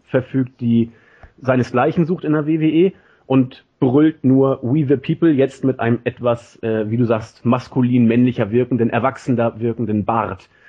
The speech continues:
Ansonsten hat er nichts getan und das hat gereicht, ähm, ihn overzubringen, nur weil Rusev der Gegner ist. Die Fehde ist gut,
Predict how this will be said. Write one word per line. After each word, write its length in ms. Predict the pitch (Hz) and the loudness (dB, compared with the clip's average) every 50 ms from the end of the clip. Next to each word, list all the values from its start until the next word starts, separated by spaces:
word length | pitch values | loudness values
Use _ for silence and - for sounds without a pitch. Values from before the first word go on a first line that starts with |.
| _ - - - | _ -20 -12 -6
Ansonsten 500 | - 120 120 107 131 156 165 - 170 139 | -4 -4 -2 -2 -2 -2 -2 -4 -4 -4
hat 140 | 143 139 135 | -4 -2 0
er 60 | 135 | 0
nichts 220 | 135 143 - - | 0 0 -2 -6
getan 380 | - 156 - - 139 123 107 101 | -10 -8 -4 -2 -2 -2 -2 -4
und 160 | 95 113 101 | -4 -4 -4
das 260 | 147 165 - - - | -4 -4 -6 -8 -8
hat 200 | 143 151 - - | -8 -8 -8 -6
gereicht, 640 | - 123 107 107 117 135 165 170 165 - _ - - - | -8 -6 -4 -2 -2 -2 -2 -4 -6 -10 _ -20 -14 -10
ähm, 540 | 123 127 127 127 127 127 127 127 120 120 - _ _ _ _ - | -8 -6 -4 -4 -2 -2 -2 -2 -4 -6 -10 _ _ _ _ -6
ihn 200 | - 139 131 131 | 0 2 2 2
overzubringen, 800 | - - 143 160 151 165 147 - - 143 131 139 147 143 139 131 | 2 2 0 0 2 0 -2 -2 -4 -4 -2 0 2 2 2 0
nur 360 | - 120 127 143 143 147 - - | 0 0 2 2 2 0 -2 -4
weil 140 | 120 113 113 | -4 -4 -4
Rusev 440 | 117 139 143 127 - 127 117 - | -4 -4 -4 -2 -2 -2 -2 -2
der 120 | - 113 104 | -2 -4 -2
Gegner 340 | 92 110 113 - 107 95 78 | -2 -2 -4 -4 -4 -6 -6
ist. 220 | 82 - - _ _ _ - - - - _ - | -8 -16 -20 _ _ _ -20 -20 -20 -20 _ -2
Die 80 | - 127 | -2 0
Fehde 240 | - 139 139 131 127 | 2 2 2 2 2
ist 200 | 117 123 - - | 0 0 -4 0
gut, 180 | 196 247 285 | 0 0 0